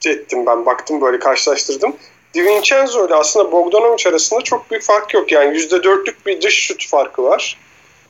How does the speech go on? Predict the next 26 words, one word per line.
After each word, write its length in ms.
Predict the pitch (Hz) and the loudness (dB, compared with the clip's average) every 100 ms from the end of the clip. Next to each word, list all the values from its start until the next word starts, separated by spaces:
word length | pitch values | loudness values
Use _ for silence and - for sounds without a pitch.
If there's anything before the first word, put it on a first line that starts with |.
| _ - | _ -2
E, 240 | - - | 0 0
istatistiklere 680 | 160 - 175 - - 151 151 | 0 -2 0 -2 -4 -2 0
baktığımız 420 | 151 143 - 135 | -2 -4 -4 -2
zaman 280 | 135 131 127 139 | 2 2 2 2
ben 180 | 143 | 0
Kings'i 340 | 156 175 175 175 | 0 -2 -2 -2
çok 220 | - - | -2 -4
izlemediğim 480 | 175 190 214 214 254 | 0 2 2 0 -4
için 220 | - 143 | -2 -2
istatistiklerden 680 | 147 165 151 - 156 147 165 | -2 0 0 0 2 2 2
sadece 480 | 156 147 131 131 123 - _ | 2 2 2 0 -2 -6 _
yorumlayabiliyorum 760 | 135 131 127 127 120 120 123 117 | -6 -2 2 2 0 0 -2 -2
tabii 260 | - 120 117 | -2 -4 -2
ki. 240 | - 311 - - - - - - - - | -4 -4 -8 -20 -20 -20 -20 -20 -12 0
Yani 200 | 135 139 | 2 2
yüzde 220 | 156 196 | 0 4
dörtlük 380 | 220 220 262 - | 2 2 -4 -4
bir 40 | |
şut 220 | - 254 - | -4 -4 0
farkı 320 | 262 214 170 | 0 2 0
var, 100 | - | 0
üçlük 360 | 320 - 226 | -2 -6 -4
farkı 300 | - 190 - | 2 2 2
var. 100 | 202 | 0
Onun 320 | 254 180 220 240 | 2 2 2 2
dışında 540 | 226 226 214 202 196 | -2 0 2 4 4